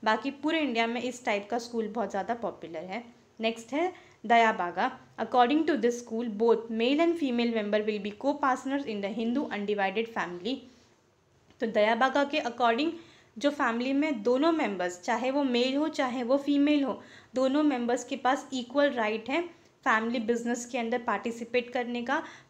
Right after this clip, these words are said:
फैमिली बिजनेस को चलाने का। वो दोनों, चाहे वो मेल हो चाहे फीमेल मेंबर हो, दोनों के दोनों मेंबर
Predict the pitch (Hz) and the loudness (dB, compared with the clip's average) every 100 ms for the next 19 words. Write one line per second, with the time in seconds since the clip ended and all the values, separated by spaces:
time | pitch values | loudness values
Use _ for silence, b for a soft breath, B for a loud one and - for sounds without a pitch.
0 | - 226 226 247 233 226 247 - 233 262 | 0 2 2 0 0 -2 -4 -4 -4 -2
1 | 202 190 185 180 180 180 B - 226 247 | -2 -2 -4 -4 -4 -4 B -4 2 4
2 | 247 240 247 240 226 226 220 226 226 226 | 6 4 4 0 -2 0 0 0 2 0
3 | 233 269 294 285 233 240 269 254 262 240 | 2 2 0 -2 -2 -2 -2 -2 -2 -2
4 | 214 202 208 196 208 226 240 269 269 208 | -2 0 0 0 0 0 0 -2 -4 -6
5 | 220 233 233 233 226 | -4 -2 0 0 0